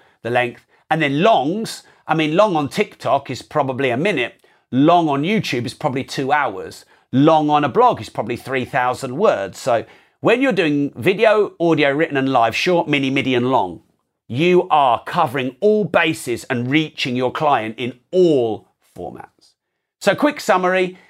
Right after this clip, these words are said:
eleven ways to scale your business online, fast, proven. One, go where the virality is.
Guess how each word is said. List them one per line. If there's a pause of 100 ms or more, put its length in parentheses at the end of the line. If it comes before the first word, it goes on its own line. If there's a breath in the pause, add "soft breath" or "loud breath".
(100)
eleven
ways
to
scale
your
business (100)
online,
fast,
proven. (140 loud breath)
One,
go
where
the
virality
is.